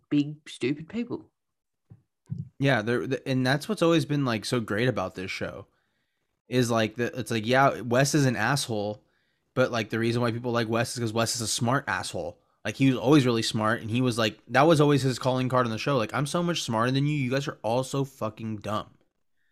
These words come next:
Speaker 2: Like, you
Speaker 1: Yeah.
Speaker 2: guys don't, you guys, you guys don't," and, but th-, it was so, he was so arrogant, and yeah, he was so much smarter, and which is, like,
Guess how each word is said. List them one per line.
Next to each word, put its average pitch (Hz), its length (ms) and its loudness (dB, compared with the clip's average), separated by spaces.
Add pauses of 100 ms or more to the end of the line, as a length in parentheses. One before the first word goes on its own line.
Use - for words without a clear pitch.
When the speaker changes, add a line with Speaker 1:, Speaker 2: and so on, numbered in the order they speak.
(180)
Speaker 2:
Like, 107 160 -8
you 117 80 0
Speaker 1:
Yeah. 127 80 4
Speaker 2:
guys 131 120 4
don't, 143 280 2
you 117 60 -2
guys, 127 220 0 (440)
you 117 80 0
guys 135 140 6
don't," 156 220 2
and, 139 240 0
but 160 140 2
th-, 147 240 -8
it 147 60 2
was 160 160 8
so, 165 280 4
he - 140 0
was 147 160 4
so 185 160 6
arrogant, 143 480 2
and 127 120 0
yeah, 117 200 2
he 139 140 4
was 143 160 4
so 139 140 2
much 135 160 0
smarter, 123 500 0
and 127 160 2
which 135 140 2
is, 135 80 2
like, 120 220 2